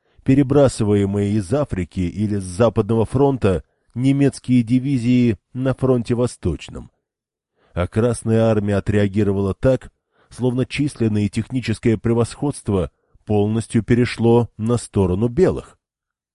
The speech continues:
Берестин, только накануне возвратившийся в Севастополь из-под взятого стремительным ударом первого корпуса Харькова, возразил высказавшему эту мысль Новикову, в том смысле, что рассуждения Андрея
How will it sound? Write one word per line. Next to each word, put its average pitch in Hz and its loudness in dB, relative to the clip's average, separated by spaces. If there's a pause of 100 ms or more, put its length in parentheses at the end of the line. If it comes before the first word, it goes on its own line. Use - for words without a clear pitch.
(260)
Берестин, 110 -2
только 107 2
накануне 135 0
возвратившийся 101 -2
в 90 -10
Севастополь 104 -2
из-под 101 -6
взятого 92 -2
стремительным 101 -4
ударом 104 0
первого 107 0
корпуса 104 -4
Харькова, 90 -6 (540)
возразил 107 -2
высказавшему 98 -4
эту 110 -2
мысль 135 -2
Новикову, 85 -2 (560)
в - -10
том 110 -2
смысле, 110 -6
что 104 -2
рассуждения 120 -2
Андрея 135 0